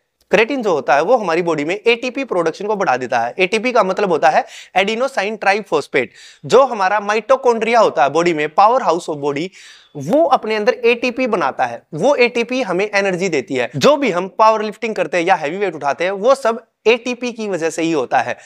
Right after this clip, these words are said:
जो क्रिएटिन होता है वो एटीपी की प्रोडक्शन को बढ़ा देता है।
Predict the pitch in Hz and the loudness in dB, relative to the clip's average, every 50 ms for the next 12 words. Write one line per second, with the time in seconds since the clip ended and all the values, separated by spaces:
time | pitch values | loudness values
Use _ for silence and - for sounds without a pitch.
0 | - - - - _ _ _ - 151 156 202 202 - 208 233 226 277 269 262 240 | -20 -20 -20 -20 _ _ _ -4 0 0 0 2 4 2 2 2 2 -2 -2 -2
1 | 185 - 214 226 247 277 254 233 233 190 240 226 208 233 202 226 214 226 202 185 | 0 0 0 0 0 0 0 -2 -2 -2 -2 -4 -4 -6 -8 -6 -2 0 0 0
2 | 190 185 - 196 202 247 240 202 180 143 135 135 123 113 - - 120 123 | 0 -4 -4 -2 0 2 2 2 2 0 0 0 -2 -2 -2 -2 -2 -4